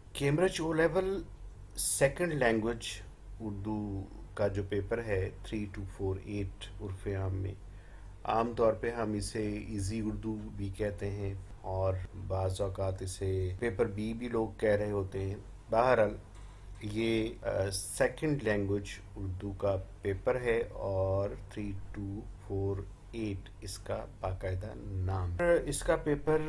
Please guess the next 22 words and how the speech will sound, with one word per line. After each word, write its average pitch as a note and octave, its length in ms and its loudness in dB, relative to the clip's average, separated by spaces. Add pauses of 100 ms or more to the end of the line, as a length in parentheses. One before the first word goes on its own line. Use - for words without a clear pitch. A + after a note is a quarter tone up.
(640)
वन D#3 240 4
है A#2+ 560 2
जिसमें C3+ 680 0 (140)
composition A2+ 1000 2 (180)
और G#2+ 440 2
translation G2+ 880 -4
के C3 160 2
हवाले G2 500 4
से B2 220 -4 (220)
बच्चे G2+ 420 -2
की G#2 300 -6 (180)
जांच F#2+ 420 0 (120)
की F#2+ 80 -6
जाती F2+ 400 -4
है। F2 220 -8 (300)
इस F#3 200 0
पेपर C#3+ 400 6
में C3 440 0
जो A2+ 120 -2
दूसरा B2+ 460 4
हिस्सा C3+ 360 8
है G2+ 340 4